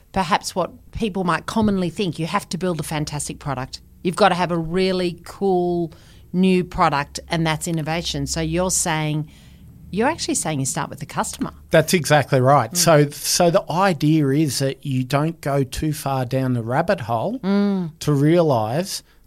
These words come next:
Speaker 2: that I've just probably sunk in a hundred and fifty thousand dollars into this new opportunity, and you know what? No one wants it.
Speaker 1: Mm.
Speaker 2: But they spend another two hundred and fifty thousand dollars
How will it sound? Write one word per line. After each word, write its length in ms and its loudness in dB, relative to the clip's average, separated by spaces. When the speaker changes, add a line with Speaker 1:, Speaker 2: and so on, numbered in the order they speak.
Speaker 2:
that 100 0
I've 240 4
just 340 0
probably 300 0
sunk 420 0
in 140 2
a 80 -4
hundred 320 0
and 120 -4
fifty 340 -4
thousand 420 0
dollars 360 -4
into 240 -4
this 280 -6
new 240 -2
opportunity, 760 -2
and 560 -2
you 120 -2
know 140 0
what? 320 0
No 180 -2
one 160 -2
wants 320 -8
it. 80 -4
Speaker 1:
Mm. 480 -6
Speaker 2:
But 280 2
they 160 2
spend 380 0
another 360 -2
two 260 -4
hundred 300 -4
and 120 -6
fifty 320 -6
thousand 420 -4
dollars 460 -10